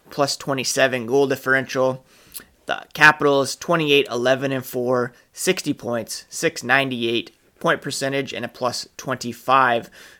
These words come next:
goal differential. When you look at their underlying numbers, uh, the Islanders rank fifteenth with a forty-nine point three Corsi percentage, and the Capitals are even worse at forty-eight point five seven.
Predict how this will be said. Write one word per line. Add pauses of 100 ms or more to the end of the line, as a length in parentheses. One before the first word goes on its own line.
(100)
goal
differential.
When
you
look
at
their
underlying
numbers, (460)
uh,
the
Islanders (220)
rank
fifteenth
with
a (140)
forty-nine
point
three (120)
Corsi
percentage, (360)
and
the
Capitals (1000)
are
even
worse
at
forty-eight
point
five
seven.